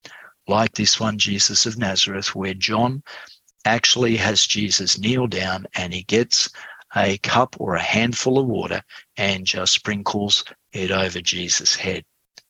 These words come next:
Friends, that is not biblical baptism. That ritual comes from tradition.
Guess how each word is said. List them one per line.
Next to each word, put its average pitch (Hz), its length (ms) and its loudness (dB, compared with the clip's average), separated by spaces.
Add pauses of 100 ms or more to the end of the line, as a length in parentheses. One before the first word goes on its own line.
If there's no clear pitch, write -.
Friends, 98 560 -2 (100)
that 101 360 2 (100)
is 113 300 -2
not 107 340 -2 (400)
biblical 95 560 -6 (240)
baptism. 101 640 -2 (480)
That 104 280 2
ritual 92 600 -2
comes 95 520 -2 (280)
from 90 440 -8 (320)
tradition. 107 540 -2